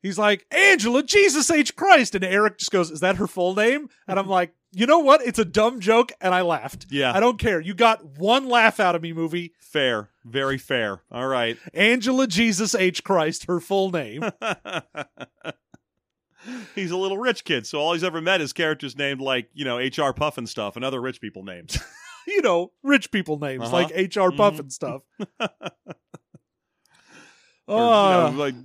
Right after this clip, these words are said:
Speaker 2: Ambrose Earl Wayne Thundercock.
Speaker 1: Yeah, that kind
Speaker 2: It's
Speaker 1: of
Speaker 2: long
Speaker 1: thing.
Speaker 2: names. Rich people got long names.
Speaker 1: All right. What is the worst part of this movie for you?
Speaker 2: Um, I mean, I already said it, and you already yelled at me for it. It's the incessant, never-ending mumbling that feels like it's supposed to be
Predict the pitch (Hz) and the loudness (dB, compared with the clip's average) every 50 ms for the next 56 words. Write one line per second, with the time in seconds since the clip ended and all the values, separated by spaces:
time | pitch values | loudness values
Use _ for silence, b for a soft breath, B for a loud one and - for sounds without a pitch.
0 | - 151 151 151 151 151 139 147 147 143 143 143 113 135 139 147 143 139 135 139 | -6 -2 -2 -2 -2 -2 -2 0 2 2 0 0 -2 -2 -2 -2 -4 -2 -4 -4
1 | 143 147 147 139 - - 147 156 139 120 110 - 131 113 98 92 95 - - - | -4 -4 -4 -4 0 0 0 0 0 -6 -6 -4 -4 -4 -4 -4 -8 -10 -14 -20
2 | - - 147 - _ _ 226 226 185 123 - _ _ _ _ - 240 220 - - | -20 -20 -20 -20 _ _ 0 0 0 0 -2 _ _ _ _ 0 0 0 0 0
3 | 160 131 127 233 233 269 262 226 196 165 139 117 104 98 98 101 151 185 190 - | -6 -6 -4 -2 0 0 0 0 -2 -2 -4 -4 -4 -6 -8 -8 -8 -8 -8 -6
4 | - 202 170 180 170 175 175 175 165 165 165 160 151 147 151 139 117 95 85 90 | -8 -10 -8 -6 -4 -2 -2 -2 -2 -2 -2 -2 -4 -4 -6 -6 -6 -8 -10 -14
5 | - - - _ _ _ _ _ _ _ _ _ _ 185 214 240 233 214 196 185 | -18 -18 -20 _ _ _ _ _ _ _ _ _ _ -2 2 2 4 6 6 6
6 | 160 143 131 123 147 208 294 294 220 - 254 262 254 254 254 233 175 185 165 147 | 4 4 0 -2 2 4 4 4 2 -2 0 2 2 2 2 0 -4 -10 -6 -4
7 | 165 190 180 156 120 131 170 220 254 - - - - - - - 208 196 185 180 | -4 -2 -2 -4 0 2 4 4 4 2 -2 -6 -8 -14 -2 0 0 2 2 0
8 | 147 143 160 156 - - 143 139 131 104 104 110 117 - 143 117 98 87 92 151 | -2 -2 -4 -4 -4 -4 -8 -8 -8 -8 -10 -12 -10 -10 -10 -10 -10 -10 -10 -10
9 | 240 240 _ _ _ _ _ _ _ _ _ _ 117 120 123 123 120 120 117 117 | -10 -12 _ _ _ _ _ _ _ _ _ _ -8 -6 -4 -4 -4 -6 -8 -10
10 | 117 117 113 120 - 139 151 160 165 170 180 180 165 156 - 165 156 151 151 135 | -12 -12 -14 -10 -8 -8 -6 -2 0 0 0 0 0 -4 -4 -4 -2 -2 -4 -4
11 | 127 135 135 131 120 117 120 113 117 117 107 107 104 - 110 98 95 92 - - | -4 -4 -4 -4 -4 -4 -4 -4 -4 -4 -6 -8 -10 -10 -10 -10 -10 -12 -10 -10
12 | 123 113 - - - 143 135 127 131 123 139 139 120 - - 160 151 147 - - | -10 -10 -10 -10 -8 -6 -6 -4 -6 -6 -6 -8 -6 -6 -4 -4 -4 -4 -4 -4
13 | 170 160 156 139 139 139 135 135 139 139 147 143 143 139 139 131 139 139 135 123 | -6 -6 -8 -10 -10 -6 -4 -4 -2 -2 -4 -4 -4 -4 -4 -6 -6 -6 -6 -6
14 | 123 120 123 131 127 135 139 139 139 135 131 120 - _ 131 135 127 110 139 131 | -4 -4 -6 -6 -6 -8 -8 -8 -6 -6 -8 -8 -8 _ -8 -8 -6 -6 -6 -8
15 | 123 131 - - 127 - 131 131 123 - - 131 139 131 | -8 -10 -10 -12 -8 -6 -6 -6 -6 -6 -8 -8 -6 -6